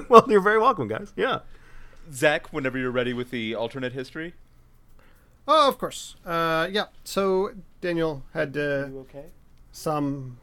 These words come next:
Speaker 3: accurate and some inaccurate <laughs> information in his story.
Speaker 2: Mm-hmm.
Speaker 3: Uh, he was cor-, I mean, Coco Chanel, he was born in eighteen eighty-three.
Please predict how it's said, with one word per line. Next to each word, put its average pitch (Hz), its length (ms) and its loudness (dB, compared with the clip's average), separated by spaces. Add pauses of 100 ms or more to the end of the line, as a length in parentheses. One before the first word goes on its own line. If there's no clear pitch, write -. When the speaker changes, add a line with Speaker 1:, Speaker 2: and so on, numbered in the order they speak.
(100)
Speaker 3:
accurate 151 460 -4
and 135 100 -8
some 143 640 -4
inaccurate 147 720 0 (140)
<laughs> - 140 -20
information 147 680 0 (720)
in 123 80 -10
his 120 160 -12
story. 156 480 0 (400)
Speaker 2:
Mm-hmm. 135 200 -6
Speaker 3:
Uh, 196 340 2
he 175 220 -2
was 294 220 0
cor-, 294 200 -4
I 214 120 6
mean, 220 220 2
Coco 208 280 -2
Chanel, 240 460 -2
he 202 80 -4
was 214 80 -2
born 226 240 4
in 254 160 -2
eighteen 247 260 0
eighty-three. 254 600 -4